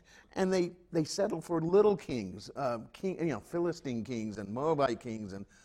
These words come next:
uh, these were nothing. These were nothing. They settled for that. They traded one king for another,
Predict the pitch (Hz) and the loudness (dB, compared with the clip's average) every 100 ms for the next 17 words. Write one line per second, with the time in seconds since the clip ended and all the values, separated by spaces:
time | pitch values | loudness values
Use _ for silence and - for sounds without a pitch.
0 | _ _ - - - 151 127 139 180 196 | _ _ -18 -18 -16 -18 -10 -4 -4 -2
1 | 143 131 131 160 - 151 95 85 - _ | 0 0 0 0 0 0 -4 -8 -18 _
2 | _ _ _ _ - 233 214 202 185 185 | _ _ _ _ -6 -4 -4 -6 -4 -4
3 | 208 240 180 160 196 190 - 339 302 143 | -2 -2 -2 2 2 2 0 0 0 2
4 | 123 175 196 208 190 180 208 214 196 185 | 4 4 6 6 6 4 -2 -2 0 2
5 | 175 147 147 147 | 4 6 6 6